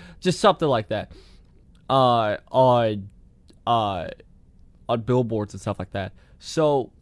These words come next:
do you need to learn the language? I mean, yes, just so you can speak with, you know, the, the, uh, the people living there. Yes, I would totally recommend that. But, you know, do you have to go, like,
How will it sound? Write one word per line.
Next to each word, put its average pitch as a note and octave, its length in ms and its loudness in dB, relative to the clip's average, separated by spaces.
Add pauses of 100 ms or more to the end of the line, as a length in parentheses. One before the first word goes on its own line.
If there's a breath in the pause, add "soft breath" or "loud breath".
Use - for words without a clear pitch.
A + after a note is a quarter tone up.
(1700)
do G3+ 120 -4
you A#3+ 200 2
need E3 260 0
to G#3 100 -2
learn G3+ 220 0
the G3+ 80 -2
language? G3+ 400 0
I E3 80 4
mean, D#3 240 2
yes, D#3+ 480 2
just D#3+ 240 0
so E3+ 100 0
you D3+ 120 2
can B2 200 -4
speak - 600 -6
with, D3 240 -2 (340)
you B2+ 140 0
know, A#2 140 0
the, G#2 340 -4 (460 soft breath)
the, A2 520 -2 (140)
uh, G#2+ 420 0 (340)
the A2 60 -8
people C3+ 320 -2
living C3 280 -6
there. D3+ 180 0
Yes, A#2+ 460 -2
I B2+ 80 4
would A2 180 -2 (100)
totally B2 380 0
recommend A2+ 500 -4
that. D#3+ 280 -4 (360 loud breath)
But, C3 440 2 (560)
you C#3+ 80 0
know, A#2 220 2
do D3+ 180 -4
you D#3 160 2
have D3 220 2
to C#3+ 100 -12
go, C#3+ 220 0
like, A#2 280 -2